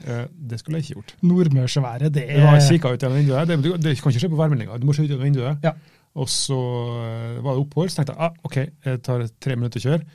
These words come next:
Speaker 1: Kjører moped. Og så når jeg kom i gang, åpnet garasjeporten, tok ut mopeden. Voff!
Speaker 2: Vil,
Speaker 1: Det kom regnet.
Speaker 2: det vil liksom ingen, ingen
Speaker 1: Og da var det
Speaker 2: ende
Speaker 1: no
Speaker 2: ta.
Speaker 1: way back.
Speaker 2: Ja.
Speaker 1: Så det er bare å gjøre det.
Speaker 2: Eh, det,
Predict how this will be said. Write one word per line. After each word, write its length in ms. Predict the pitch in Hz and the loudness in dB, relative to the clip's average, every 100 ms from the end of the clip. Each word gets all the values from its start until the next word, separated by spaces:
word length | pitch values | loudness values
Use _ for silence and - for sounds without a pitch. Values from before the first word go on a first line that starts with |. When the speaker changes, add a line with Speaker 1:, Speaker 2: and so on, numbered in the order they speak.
| _ _ _ _ _ - | _ _ _ _ _ -12
Speaker 1:
Kjører 160 | 123 117 | -6 -4
moped. 200 | 127 165 - | -4 -4 -6
Og 140 | 135 131 | -6 -6
så 320 | - - 127 | -6 -6 -4
når 140 | 120 120 | -4 -6
jeg 160 | - - | -12 -10
kom 160 | 131 123 | -6 -6
i 80 | |
gang, 240 | 110 143 170 | -6 -6 -6
åpnet 320 | 156 143 123 | -8 -8 -6
garasjeporten, 400 | 117 101 104 120 | -6 -8 -10 -8
tok 160 | 120 120 | -6 -6
ut 80 | 117 | -6
mopeden. 300 | 113 135 220 _ _ - | -4 -6 -8 _ _ 4
Voff! 300 | 143 - - - _ | 4 4 -2 -14 _
Speaker 2:
Vil, 240 | 147 156 147 | 2 4 4
Speaker 1:
Det 40 | |
kom 140 | 139 123 | 0 -4
regnet. 180 | 107 | -2
Speaker 2:
det 120 | 127 156 | 2 4
vil 100 | 143 | 4
liksom 260 | 165 - 139 143 | 2 -2 -2 -2
ingen, 560 | 165 180 185 135 113 131 | 2 4 4 0 -4 -6
ingen 300 | 156 160 135 | -2 0 0
Speaker 1:
Og 60 | 127 | 2
da 80 | 139 | 4
var 140 | 147 | 4
det 20 | |
Speaker 2:
ende 100 | 123 | 2
Speaker 1:
no 60 | 123 | -2
Speaker 2:
ta. 60 | 113 | -4
Speaker 1:
way 100 | 101 | -8
back. 300 | - - - - | -16 -20 -20 -4
Speaker 2:
Ja. 80 | 139 143 - - | -4 -4 -14 -14
Speaker 1:
Så 80 | 160 | -8
det 20 | |
er 60 | 139 | -6
bare 140 | 120 | -4
å 20 | 117 | -6
gjøre 140 | - | -10
det. 220 | - - | -6 2
Speaker 2:
Eh, 320 | 143 147 147 151 | 6 6 6 6
det, 140 | 147 | 4